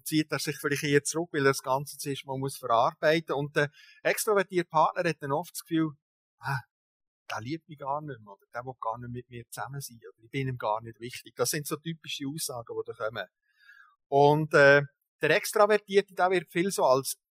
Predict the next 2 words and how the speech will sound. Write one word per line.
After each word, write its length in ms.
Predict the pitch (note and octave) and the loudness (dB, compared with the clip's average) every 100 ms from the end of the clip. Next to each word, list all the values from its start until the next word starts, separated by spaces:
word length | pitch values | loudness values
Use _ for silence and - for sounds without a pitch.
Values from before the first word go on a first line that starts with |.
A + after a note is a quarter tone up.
| _ _ _ | _ _ _
explosiv, 920 | C#3 C#3+ - C#3+ C#3+ F#3+ F#3+ G#3 G3+ - - | -4 -2 -4 -4 -4 -4 -4 -2 -4 -8 -12
sprunghaft, 1160 | - - D#3+ G3 F3+ E3+ F3+ - - - - | -12 0 0 2 2 2 2 -4 -16 -10 -10